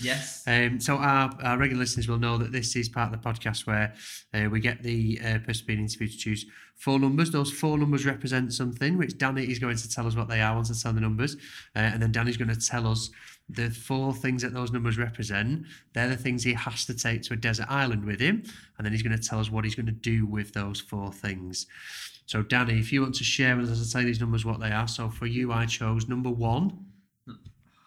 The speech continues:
Speaker 1: <laughs> Okay. A condom.
Speaker 2: A condom?
Speaker 1: Yeah.
Speaker 2: Okay. Yeah, we'll be interested to see what you do with that on Desert Island.
Speaker 1: Yeah.
Speaker 2: Uh,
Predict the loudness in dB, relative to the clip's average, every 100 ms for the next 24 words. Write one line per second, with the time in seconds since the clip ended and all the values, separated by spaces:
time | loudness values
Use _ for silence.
0 | -14 -6 -2 0 2 2 4 2 -2 0
1 | 0 -2 -8 -18 -18 -12 -8 -4 -4 -4
2 | -10 -18 _ _ _ _ -14 -10 -8 -4
3 | -6 -6 -14 -20 -20 -18 -8 -2 0 2
4 | 0 0 -2 0 0 -2 -14 -16 -4 -2
5 | 2 4 4 2 -6 -16 _ _ _ _
6 | -20 -6 2 4 4 2 0 2 0 2
7 | 0 2 4 4 4 2 2 0 2 4
8 | 4 0 -2 -2 0 -2 -6 -10 -12 0
9 | 2 4 2